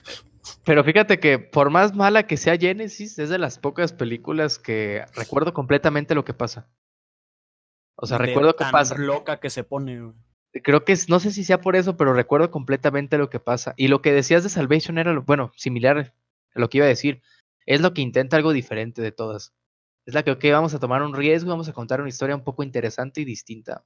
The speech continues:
Speaker 1: Perfecto. No te salió, pero lo intentaste. Y en
Speaker 2: Ujú.
Speaker 1: esta creo que lo intentaron, pero se quedaron a medias, como un, un intermedio entre vamos para acá y vamos para allá,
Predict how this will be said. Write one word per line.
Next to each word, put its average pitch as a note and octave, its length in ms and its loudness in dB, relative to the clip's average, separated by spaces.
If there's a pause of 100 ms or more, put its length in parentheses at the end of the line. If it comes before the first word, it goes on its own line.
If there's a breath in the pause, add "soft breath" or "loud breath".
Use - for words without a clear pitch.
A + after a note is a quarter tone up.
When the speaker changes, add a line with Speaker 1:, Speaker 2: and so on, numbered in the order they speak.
Speaker 1:
Perfecto. A#2 560 -4 (560)
No D#3 140 2
te E3+ 80 -6
salió, E3+ 480 2 (340)
pero A#2 140 -2
lo A#2 80 -4
intentaste. A2+ 640 -6 (640)
Y C3 140 2
en C#3+ 80 0
Speaker 2:
Ujú. E3+ 60 6
Speaker 1:
esta F#3+ 320 -2
creo E3+ 280 2
que F#3+ 380 -4
lo C#3+ 100 2
intentaron, D3 640 0
pero C3 160 0
se C#3 120 -4
quedaron C3 320 0
a C3 60 -2
medias, C3 360 -2
como A#2+ 200 -8
un, C#3 240 -2
un C#3+ 140 -6
intermedio D#3 560 0
entre D3 260 0
vamos C3 300 0
para A2+ 200 0
acá B2 160 -6
y C3 40 0
vamos C3+ 240 -4
para A2 180 -4
allá, B2 300 -2